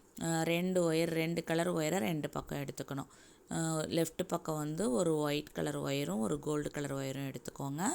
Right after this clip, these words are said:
ரைட் பக்கம் வந்து ஒரு கோல்டு கலர் ஒயரும் ஒரு ஒயிட் கலர் ஒயரும் எடுத்து, இந்த ஹோல்குள்ள விட்டு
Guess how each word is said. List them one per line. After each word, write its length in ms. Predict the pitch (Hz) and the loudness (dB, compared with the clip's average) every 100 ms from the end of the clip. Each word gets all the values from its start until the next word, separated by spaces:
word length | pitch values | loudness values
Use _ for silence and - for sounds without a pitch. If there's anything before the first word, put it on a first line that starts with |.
| - - - - | -4 -12 -20 -14
ரைட் 440 | - 165 170 185 - | -2 2 4 2 0
பக்கம் 300 | 175 - 151 | -4 -2 -4
வந்து 320 | 147 160 247 | -2 0 2
ஒரு 220 | 254 175 | 2 0
கோல்டு 320 | 143 165 165 | 2 2 2
கலர் 320 | 165 160 151 143 | 0 -2 -2 -4
ஒயரும் 420 | 139 143 208 262 | -2 -2 0 0
ஒரு 180 | 202 147 | 0 0
ஒயிட் 220 | 139 131 | -2 -4
கலர் 260 | 147 139 | -6 -6
ஒயரும் 380 | 131 127 131 139 | -6 -6 -6 -6
எடுத்து, 460 | 135 - - 233 370 - - - - - | -6 -6 0 0 0 -10 -20 -20 -14 -4
இந்த 180 | 185 | 0
ஹோல்குள்ள 640 | 165 170 180 196 - 165 139 | 0 2 2 2 0 -2 -2
விட்டு 380 | 135 - 285 | -4 0 0